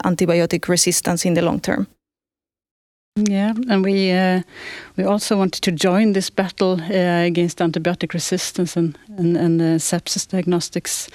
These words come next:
Speaker 2: since we saw that, uh, our platform technology, um, could be used for antibiotic susceptibility testing. Um, it was used, uh, for that,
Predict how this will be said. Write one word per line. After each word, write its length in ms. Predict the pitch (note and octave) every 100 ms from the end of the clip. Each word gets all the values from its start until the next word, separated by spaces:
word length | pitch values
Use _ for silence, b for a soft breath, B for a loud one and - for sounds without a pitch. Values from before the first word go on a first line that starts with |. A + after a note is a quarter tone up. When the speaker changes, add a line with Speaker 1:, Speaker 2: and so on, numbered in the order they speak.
| B B B
Speaker 2:
since 320 | - F3 -
we 40 | F3+
saw 180 | F#3+
that, 320 | E3+ E3+ - F3
uh, 280 | E3+ E3 D#3+ B B B F#3
our 100 | E3 - _
platform 520 | - F#3 F#3 - G3+
technology, 840 | F#3 G3+ - G3 G3 F3+ G3+ G#3 A#3
um, 580 | F#3+ F3+ F3 E3+ E3+ E3+ B B B -
could 160 | E3
be 80 | F3+
used 440 | E3 G#3 B3+ -
for 300 | - G3 F#3 F#3
antibiotic 460 | F#3+ F#3 F#3 -
susceptibility 600 | - - F3+ F3 F#3+ F#3
testing. 500 | G3 G3+ - A3 C4 - G3+
Um, 520 | F#3 F3 F3 F3 F3 B B B B B B
it 100 | -
was 160 | D3
used, 380 | F3+ F3+ - -
uh, 200 | F3+ F3
for 180 | - F3
that, 160 | E3